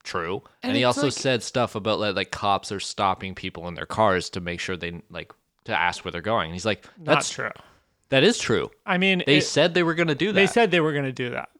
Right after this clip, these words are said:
Speaker 1: So, like, Joe Rogan probably got that from an article that said they were going to do that.
Speaker 2: Yeah, well,
Speaker 1: So
Speaker 2: it's
Speaker 1: he's
Speaker 2: not
Speaker 1: not incorrect.
Speaker 2: No, I, it's true. I, it's not completely untrue. It's probably a reasonable thing to say.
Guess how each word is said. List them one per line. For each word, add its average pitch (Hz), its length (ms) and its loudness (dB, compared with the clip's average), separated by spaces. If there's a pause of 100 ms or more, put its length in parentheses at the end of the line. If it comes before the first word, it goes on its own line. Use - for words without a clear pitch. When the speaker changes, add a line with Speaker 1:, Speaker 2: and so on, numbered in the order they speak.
(120)
Speaker 1:
So, 165 280 6
like, 135 320 4 (360)
Joe 139 240 6
Rogan 120 640 2 (160)
probably 110 320 2
got 110 280 2
that 90 200 -2
from 101 180 -10
an 92 80 -4
article 98 380 -2
that 82 100 -12
said 80 480 -4 (140)
they 98 140 -4
were 87 120 -4
going 82 280 -10
to - 100 -18
do 101 200 -10
that. - 200 -12
Speaker 2:
Yeah, 185 300 6
well, 175 180 4
Speaker 1:
So 160 60 6
Speaker 2:
it's 151 80 6
Speaker 1:
he's 165 60 4
Speaker 2:
not 226 100 6
Speaker 1:
not 202 200 6
incorrect. 110 520 -2
Speaker 2:
No, 151 140 6
I, 131 340 0
it's 151 200 -4
true. 107 280 -8
I, 156 100 4
it's 170 380 2
not 196 160 2
completely 156 520 -2
untrue. 139 560 0
It's 160 200 -2 (220)
probably 151 340 2
a 143 60 4
reasonable 135 520 -2
thing 131 320 -4
to 120 80 -8
say. 127 420 -2